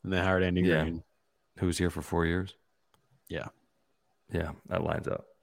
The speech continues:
Speaker 2: Two years Tingler, two years Melvin. Joe Espada, come on down.
Speaker 1: Ryan Flaherty,
Speaker 2: Twenty twenty-four.
Speaker 1: in-house, yeah.
Speaker 2: Yeah,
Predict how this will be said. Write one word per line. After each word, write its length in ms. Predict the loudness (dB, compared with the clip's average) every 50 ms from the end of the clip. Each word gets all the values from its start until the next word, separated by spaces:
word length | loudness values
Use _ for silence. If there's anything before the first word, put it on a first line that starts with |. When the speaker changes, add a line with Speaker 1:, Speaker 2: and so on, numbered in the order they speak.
| _ _ _ _ -20 -18 -18 -18 -18 _ _ _ 4
Speaker 2:
Two 120 | 6 8
years 380 | 8 10 8 8 6 4 0 0
Tingler, 460 | 2 4 4 6 6 6 6 4 2
two 160 | 2 2 4
years 260 | 4 4 2 2 4
Melvin. 720 | 6 8 8 8 6 6 4 2 2 0 -2 -6 -10 -16 -20 _ _ -18 -16 -12 -2
Joe 220 | 2 6 6 6
Espada, 560 | 6 6 4 4 6 8 8 6 4 0 -4 -6 -4
come 140 | 0 2 2
on 120 | 2 4
down. 300 | 4 4 4 2 2 -2 -6 -14 _ _ _ _ _ _ _ _ _ -2
Speaker 1:
Ryan 260 | 2 4 4 4 4
Flaherty, 120 | 4 4 4
Speaker 2:
Twenty 160 | 4 6 6 6
twenty-four. 260 | 6 4 4 2 0 -4
Speaker 1:
in-house, 460 | -6 -4 -2 0 0 0 -2 -2 -6 -8
yeah. 40 | -4 0
Speaker 2:
Yeah, 240 | 2 4 4 4